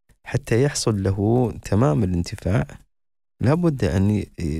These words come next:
يربط ال-، ال-، القول مع مقوله. والق-، عندما يقرأ القصة يأتي يقرأ القصة كاملة، ويجتهد إذا قرأ السورة قرأ السورة كاملة،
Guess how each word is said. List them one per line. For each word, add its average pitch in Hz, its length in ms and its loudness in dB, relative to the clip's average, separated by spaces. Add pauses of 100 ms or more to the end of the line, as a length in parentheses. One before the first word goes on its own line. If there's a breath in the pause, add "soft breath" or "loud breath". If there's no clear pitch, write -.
(120)
يربط 117 560 0
ال-، 139 140 0 (800 soft breath)
ال-، 87 920 0
القول 127 800 0
مع 80 420 0
مقوله. 101 840 0
والق-، 80 680 -2
عندما 87 320 2
يقرأ 80 240 0
القصة - 440 -2
يأتي 82 440 0
يقرأ 52 380 -2
القصة - 840 -2
كاملة، 107 880 2 (560 loud breath)
ويجتهد 95 420 0
إذا 85 140 0
قرأ 76 280 0
السورة 104 360 0
قرأ 73 260 -2
السورة 80 420 -2
كاملة، 131 420 2